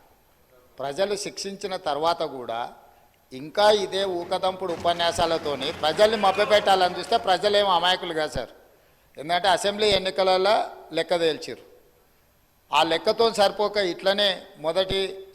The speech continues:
శాసనసభ సమావేశాలలో తొండి లెక్కలు అన్నీ చెప్తే పార్లమెంట్లో గుండు సున్నిచ్చిర్రు. అయినా కూడా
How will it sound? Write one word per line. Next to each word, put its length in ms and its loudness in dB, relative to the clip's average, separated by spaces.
శాసనసభ 540 -2
సమావేశాలలో 880 -2
తొండి 260 -2
లెక్కలు 300 -2
అన్నీ 240 -10
చెప్తే 200 -10
పార్లమెంట్లో 500 -2
గుండు 160 -8
సున్నిచ్చిర్రు. 500 -12
అయినా 240 6
కూడా 200 8